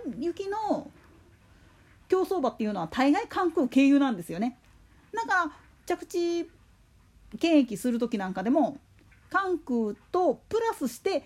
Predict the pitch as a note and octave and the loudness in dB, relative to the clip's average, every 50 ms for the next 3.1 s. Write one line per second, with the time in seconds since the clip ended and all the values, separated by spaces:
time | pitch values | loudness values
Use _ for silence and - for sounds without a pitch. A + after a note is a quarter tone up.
0 | - - - F#4 F#4+ - E4+ C4 D4+ D4 - E4 D#4+ D#4 D#4 C#4+ F4 E4+ D#4 D4+ | -6 -6 -4 -2 0 2 4 4 4 2 2 2 2 2 2 4 4 4 4 4
1 | C4+ G#3 G#3 G3+ G#3+ G3+ G3+ A3 C4+ F4+ D4+ - - _ _ - - _ _ - | 0 -2 -2 -2 -4 -4 0 2 2 2 2 0 -2 _ _ -20 -20 _ _ -20
2 | - _ - - E4+ E4 - F4+ F4 F4 E4+ E4 D4 A#3+ G3+ G3 - F3+ F3+ F3 | -20 _ -2 -2 -2 0 2 2 2 4 4 2 2 0 -2 -2 -2 -2 -4 -4
3 | F3 F3 | -4 -6